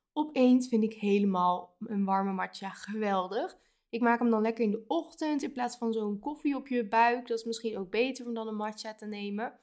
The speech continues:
En ik doe sowieso geen koffie voordat ik ontbeten heb hoor. Maar tenminste, bijna nooit. Maar, ehm, ja, dus dat vind ik helemaal lekker. Ik maak helemaal een momentje ervan en helemaal genieten. En als laatste favoriet,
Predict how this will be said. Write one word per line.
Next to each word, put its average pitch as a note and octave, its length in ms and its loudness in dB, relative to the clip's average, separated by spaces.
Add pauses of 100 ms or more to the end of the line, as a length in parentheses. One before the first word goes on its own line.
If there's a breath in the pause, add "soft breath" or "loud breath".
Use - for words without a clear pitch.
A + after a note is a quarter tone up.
(380)
En G#3+ 340 2
ik G3 200 0
doe G3+ 140 0
sowieso G3 400 -2
geen G3 200 -4
koffie G3 380 -4
voordat F#3+ 360 -10
ik - 80 -14
ontbeten F3 440 -6
heb E3+ 120 -10
hoor. C#4 240 0
Maar G3 400 2 (260)
tenminste, F#3 420 -6 (140)
bijna - 300 0
nooit. G3+ 420 -4 (280 loud breath)
Maar, G#3 580 12
ehm, G3 800 4
ja, G3+ 300 8
dus G#3+ 320 8
dat C4 200 4
vind C4+ 120 2
ik A3 120 2
helemaal B3+ 220 4
lekker. G3+ 300 2
Ik A3+ 80 -4
maak A#3 220 2
helemaal C4 440 4
een A3 80 4
momentje D4+ 440 2
ervan A#3 520 4
en G#3 460 -2 (300)
helemaal A3 280 6
genieten. - 460 -8 (500)
En D#4 340 6
als G3+ 220 -2
laatste G#3 520 4
favoriet, C4 600 2